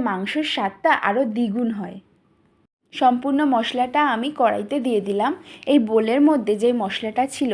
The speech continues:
ওর মধ্যে আরেকটু জল দিয়ে আমি কড়াইতে দিয়ে দিলাম মশলাটা। এবার গ্যাসের ফ্লেমটাকে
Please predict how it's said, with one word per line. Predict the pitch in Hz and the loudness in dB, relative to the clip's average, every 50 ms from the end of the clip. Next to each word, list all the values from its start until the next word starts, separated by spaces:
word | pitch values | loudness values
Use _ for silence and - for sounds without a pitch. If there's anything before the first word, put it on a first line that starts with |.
| 190 202 | 0 -2
ওর | 208 214 214 | -2 -2 -4
মধ্যে | 220 208 214 247 240 220 | -4 -4 -2 -2 0 0
আরেকটু | 208 226 226 - - 285 262 214 214 | -2 -4 -6 -4 -2 -2 0 0 2
জল | 226 196 180 180 180 202 | 2 2 0 -2 -4 -4
দিয়ে | 254 285 262 285 370 359 - - - - - - 196 | -2 -2 -2 -4 -6 -8 -14 -20 -20 -16 -6 -4 -2
আমি | 190 196 185 190 - | -2 -2 -4 -2 0
কড়াইতে | 220 202 190 180 185 196 - 339 403 403 | 0 2 2 0 -2 -2 -2 -2 0 0
দিয়ে | 294 254 233 196 | 0 0 0 0
দিলাম | 214 202 196 190 190 185 180 | -2 0 0 -2 -2 -4 -6
মশলাটা। | 180 185 - - 190 185 180 - 190 190 - _ _ _ _ _ _ _ _ _ _ _ _ _ _ _ _ _ - | -8 -8 -8 -8 -10 -10 -10 -12 -14 -16 -16 _ _ _ _ _ _ _ _ _ _ _ _ _ _ _ _ _ -4
এবার | 262 240 277 285 269 247 | 2 2 4 4 4 2
গ্যাসের | 254 214 220 - 285 285 285 | 0 0 0 -2 -4 -4 -2
ফ্লেমটাকে | - 330 311 302 311 311 302 302 302 320 | 0 0 0 2 0 0 -2 -2 -2 0